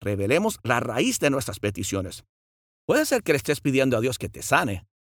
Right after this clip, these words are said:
pero la pregunta es, ¿por qué le estás pidiendo que te sane? Tal vez estás orando por un milagro en tu matrimonio. ¿Por qué quieres un milagro en tu matrimonio?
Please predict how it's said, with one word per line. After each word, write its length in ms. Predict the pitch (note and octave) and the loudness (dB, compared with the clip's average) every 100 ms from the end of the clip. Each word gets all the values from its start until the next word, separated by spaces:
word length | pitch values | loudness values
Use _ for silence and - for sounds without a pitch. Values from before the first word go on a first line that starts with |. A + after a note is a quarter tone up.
| _ | _
pero 140 | - C3+ | -6 -2
la 100 | D#3+ | 0
pregunta 420 | C#3+ E3+ G#3+ F#3 | 0 0 2 2
es, 200 | G#3+ - _ _ _ _ _ | 2 -4 _ _ _ _ _
¿por 200 | B2 C#3+ | -4 -2
qué 100 | - | 0
le 80 | C4 | -2
estás 240 | - A#2+ | 0 -2
pidiendo 320 | - A2+ A2 | 0 0 0
que 100 | G#2 | -2
te 140 | G#2 G2+ | -4 -4
sane? 300 | G#2 G2 C#2+ _ _ _ _ _ - | -4 -6 -8 _ _ _ _ _ -10
Tal 160 | F2+ | -6
vez 160 | F2+ A2 | -4 -4
estás 280 | B2 E3+ D#3+ | 0 0 2
orando 320 | C#3+ D#3+ D#3+ | 0 2 4
por 220 | C#3 C3+ - _ _ | 4 2 -2 _ _
un 120 | C#3+ | -6
milagro 340 | B2 G#2+ B2 | -4 -2 -2
en 80 | C#3+ | -2
tu 120 | D3+ | 0
matrimonio. 640 | D#3+ F3 F#3+ C4 F3 F#2+ - _ _ _ _ - | 0 0 2 2 2 -2 -8 _ _ _ _ -18
¿Por 160 | - | -14
qué 100 | - | -12
quieres 280 | - G2 A#2 | -4 -2 0
un 80 | C#3+ | 2
milagro 300 | E3+ A3 B3 | 2 4 2
en 60 | |
tu 100 | E3+ | 2
matrimonio? 600 | C3 A#2+ A2+ G#2+ G2+ F2 | 2 2 2 0 -2 -4